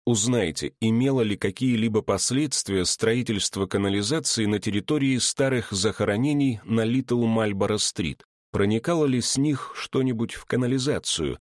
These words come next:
и попадали ли источники вреда в водопроводную систему района, а также нет ли в канализации скоплений каких-либо вредных веществ.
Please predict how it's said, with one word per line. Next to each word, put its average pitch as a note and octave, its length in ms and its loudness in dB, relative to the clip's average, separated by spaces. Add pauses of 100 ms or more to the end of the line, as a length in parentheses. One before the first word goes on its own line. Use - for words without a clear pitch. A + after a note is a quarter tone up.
и A2 160 2
попадали A#2+ 520 0
ли A#2 260 0
источники G#2 800 0
вреда A2 420 0
в A2+ 60 -4
водопроводную A2+ 840 0
систему G2+ 580 0
района, E2+ 540 -2 (440)
а E2+ 160 -2
также C3 420 0
нет C#3 400 2
ли F#2+ 140 0
в - 80 -16
канализации G2 920 0 (200)
скоплений C#3 680 0
каких-либо A2+ 800 0
вредных F#2+ 560 -2
веществ. - 760 -4